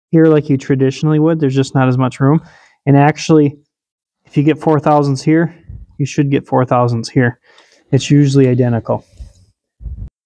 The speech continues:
So yeah, just repeat those steps on the next cylinder. Rotate it by hand a few rotations.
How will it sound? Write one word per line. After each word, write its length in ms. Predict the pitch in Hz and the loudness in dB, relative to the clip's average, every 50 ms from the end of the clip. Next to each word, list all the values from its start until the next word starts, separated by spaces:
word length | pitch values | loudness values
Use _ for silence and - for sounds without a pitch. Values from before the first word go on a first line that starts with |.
| _ _ _ _ _ _ _ _ | _ _ _ _ _ _ _ _
So 360 | - - 170 160 160 160 151 147 | -4 -2 0 2 2 0 0 2
yeah, 340 | 165 202 226 185 147 - - | 2 2 2 0 -2 -8 -4
just 220 | - 180 165 - - | -2 -2 -2 0 -2
repeat 320 | 180 156 - 185 185 185 | -2 0 0 -2 0 2
those 180 | 185 180 165 - | 0 0 0 0
steps 260 | - 202 190 196 - | -2 -2 -2 0 -2
on 100 | 180 175 | 0 0
the 80 | 170 | 2
next 260 | 170 170 175 175 - - | 2 0 0 -2 -4 -2
cylinder. 500 | - 196 202 214 214 233 247 226 240 - _ _ _ _ | 0 2 2 4 2 2 2 0 -2 -10 _ _ _ _
Rotate 380 | 156 160 165 160 - 185 180 | 0 0 2 2 0 2 2
it 140 | 170 160 170 | 0 0 0
by 440 | 170 165 165 160 147 156 - - _ _ _ _ _ | 0 2 2 0 -2 -4 -10 -20 _ _ _ _ _
hand 280 | - 185 190 190 196 196 | -2 0 2 2 2 0
a 40 | 190 | 0
few 240 | 196 214 214 214 | 0 0 2 2
rotations. 880 | 208 202 208 202 196 - 208 214 202 - 226 226 220 202 - - _ | 4 4 2 2 2 0 0 0 0 0 0 0 0 0 -4 -10 _